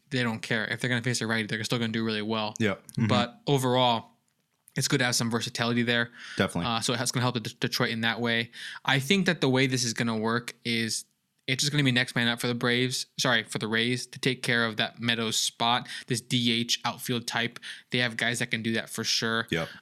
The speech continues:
Speaker 1: Um, I know they have a player named, named, uh, not, it's not a, it's not Brandon Lowe. It's someone named Lowe, a prospect that I think he's gonna get called up and just, like, probably start raking immediately. So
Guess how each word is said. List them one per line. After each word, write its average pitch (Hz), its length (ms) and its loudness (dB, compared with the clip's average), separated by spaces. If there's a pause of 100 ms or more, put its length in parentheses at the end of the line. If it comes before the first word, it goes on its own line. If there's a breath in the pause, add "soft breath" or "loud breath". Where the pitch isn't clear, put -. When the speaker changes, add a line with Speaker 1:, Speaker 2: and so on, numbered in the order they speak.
Speaker 1:
Um, 120 200 -2
I 120 60 -2
know 123 140 0
they 120 60 2
have 113 60 -2
a 120 40 -10
player 120 200 -2
named, 113 260 -4
named, 110 220 -4 (400)
uh, 101 280 -4 (300)
not, 131 200 -2
it's 135 160 0
not 143 220 4
a, 113 280 2 (280)
it's - 120 -4
not 143 200 2
Brandon 123 380 2
Lowe. 110 220 -2
It's 113 120 -2
someone 123 240 0
named 113 200 -2
Lowe, 117 540 2
a 127 160 -2
prospect 127 500 -2
that 117 160 -6
I 120 60 -2
think 135 160 2
he's 123 120 4
gonna 117 140 2
get 113 120 0
called 117 240 -2
up 113 140 -4
and 110 100 -4
just, 110 160 -4
like, 117 200 -10
probably 117 180 2
start 110 180 -4
raking 113 280 -4
immediately. 107 440 -4
So 110 220 -4